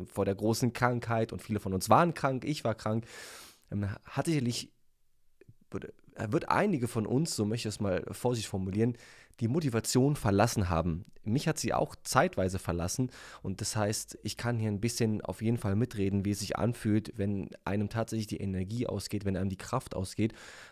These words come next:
man keine Lust und tatsächlich Motivation mehr für das eigene Training hat, beziehungsweise für das Leben, das man eigentlich leben möchte und von dem man eigentlich weiß, dass man es leben könnte. Wie fängt man sich hier wieder,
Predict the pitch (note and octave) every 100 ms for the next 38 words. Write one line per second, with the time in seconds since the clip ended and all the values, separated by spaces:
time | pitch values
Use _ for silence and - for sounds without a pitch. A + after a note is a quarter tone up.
0 | - - G2 A2 A2 _ _ _ - -
1 | B2 C#3+ C#3+ A#2+ A2+ F#3 - - C3+ B2+
2 | - A#2+ B2 C3+ A2+ A#2 C#3+ B2 G#2 -
3 | C3 D#3 A#2 G#2 A2+ G#2 - G#2+ G2+ -
4 | A2 B2 A#2 A#2 - - - A2+ G#2 G2+
5 | G2 G#2 - - - - - A2+ A2 A2
6 | - - B2 D3 - A#2+ A#2 A2+ A#2 B2
7 | G2+ G#2 G#2 G#2 B2 A2+ F#2 A2 - A#2+
8 | A2 G2+ G2 A2 A#2 - F#2 F2+ G2+ D3+
9 | E3+ - - G#2 G2+ G#2 G2+ F#2 - A#2+
10 | C3+ B2 - - - A2 F3+ - - D3+
11 | - B2 A#2+ - A2 A2+ B2 A#2+